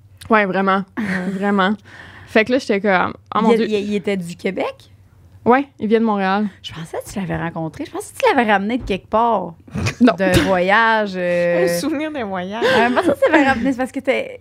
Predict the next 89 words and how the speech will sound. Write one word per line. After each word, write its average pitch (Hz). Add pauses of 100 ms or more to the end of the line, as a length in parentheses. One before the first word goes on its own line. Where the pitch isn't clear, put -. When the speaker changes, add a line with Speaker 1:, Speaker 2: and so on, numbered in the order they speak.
(120)
Speaker 3:
t'es 240
tout -
le 196
temps 220
en 180
voyage. 190
Fait 190
que -
j'ai 170
tout 165
le -
temps 208
l'impression. 190
Puis 220
à 185
un -
moment 175
donné, 196
euh, 170
là, 175
je 185
t'ai -
vu 175
en 170
couple, 247
là, 185
je 170
te -
voyais 170
en 170
voyage. 180
Ou 190
peut-être 185
parce 170
que 180
tu -
prends 180
des 170
photos 170
puis -
tu 220
Speaker 1:
Non, 226
Speaker 3:
partages 294
plus 254 (120)
Speaker 1:
puis 202
Speaker 3:
tard. 208 (120)
Speaker 1:
c'est -
la 214
personne 233
la 262
plus 220
sédentable 214
de 196
toute -
la 196
planète, 185
là. 185
Tu 180
sais, 226
qui 214
a, 180
Speaker 3:
Ah, - (160)
Speaker 1:
tu 220
sais, -
lui, 196
il 226
Speaker 3:
ouais. 214
Speaker 1:
habite 185
à 196
Westmount 185
puis 208
il 185
va 180
rester 175
à 175
Westmount 175
toute -
sa -
vie, 233 (100)
là. -
Tu -
sais, -
il -
va 196
jamais 185
bouger, 165
là. -
C'est -
comme -